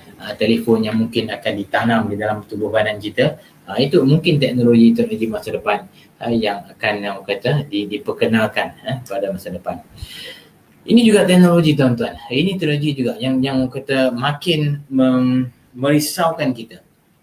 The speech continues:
Ha, yang makin merisaukan. Sebab lebih, uh, advance teknologi tersebut, maka lebih banyak kebergantungan kita kepada robot, lebih banyak kebergantungan kita kepada teknologi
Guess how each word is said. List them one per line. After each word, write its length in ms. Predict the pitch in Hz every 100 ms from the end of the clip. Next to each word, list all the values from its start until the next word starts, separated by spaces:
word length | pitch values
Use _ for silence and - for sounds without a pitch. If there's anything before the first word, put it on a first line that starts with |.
| _ _ _ -
Ha, 160 | 120
yang 240 | 156 113 117
makin 320 | 123 131 123
merisaukan. 480 | 117 - 107 95 -
Sebab 240 | 143 - - - -
lebih, 720 | 127 143 160 170 156 147 135 123
uh, 160 | 127 127
advance 640 | 143 156 135 190 208 156
teknologi 560 | - 147 139 139 139 131
tersebut, 560 | 131 131 147 170 175 -
maka 640 | 123 127 127 139 139 135 131 _ _ _ 117
lebih 480 | 123 131 127 135 127
banyak 560 | 123 143 185 175 -
kebergantungan 880 | - 131 135 123 131 131 143 143 135
kita 400 | 131 170 160 -
kepada 400 | 127 120 123 117
robot, 640 | 113 123 120 123 123 -
lebih 400 | 127 123 139 123
banyak 320 | 117 151 180 -
kebergantungan 720 | 151 131 135 127 131 135 131 131
kita 240 | 135 131
kepada 320 | 123 117 120
teknologi 560 | 120 117 117 123 185